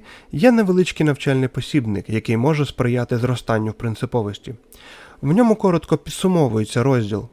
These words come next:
про що йшла мова, задаються питання для самоаналізу життя, а також є застосування. Дуже раджу читати книгу паралельно цьому посібнику. Тобто, якщо ви прочитали перший розділ,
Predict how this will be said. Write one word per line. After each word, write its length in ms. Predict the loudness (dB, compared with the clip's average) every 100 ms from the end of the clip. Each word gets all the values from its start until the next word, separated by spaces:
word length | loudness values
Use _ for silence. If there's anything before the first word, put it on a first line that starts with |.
| _
про 120 | -2
що 180 | 0 0
йшла 280 | 0 -2 -2
мова, 360 | 0 0 -4 -8 -20 -20 -20 -12 0
задаються 480 | 2 4 2 0
питання 500 | -2 0 2 2 2
для 160 | 0 -2
самоаналізу 720 | -2 0 0 0 0 -2 -4
життя, 440 | -4 -6 -6 -6 -8 _ -20 _
а 120 | -6 -4
також 380 | -2 -4 -4
є 240 | -2 0 -2 _ -4
застосування. 840 | -4 -2 -4 -4 -4 -2 -4 -8 -16 _ _ _ -20 -20 -4
Дуже 300 | 4 4 6
раджу 260 | 4 2 0
читати 380 | 0 0 0
книгу 360 | -2 0 2 2
паралельно 540 | 0 0 2 2 0
цьому 300 | 0 -2 -2
посібнику. 720 | -2 -4 -4 -6 -4 -8 -12 -18 _ -20 -20 -20 4
Тобто, 400 | 4 4 -4 -12 -14 _ -20 -4
якщо 260 | -2 2 0
ви 80 | 0
прочитали 500 | -4 -4 0 2 0
перший 420 | 0 -2 -2 -2
розділ, 460 | 0 -2 2 0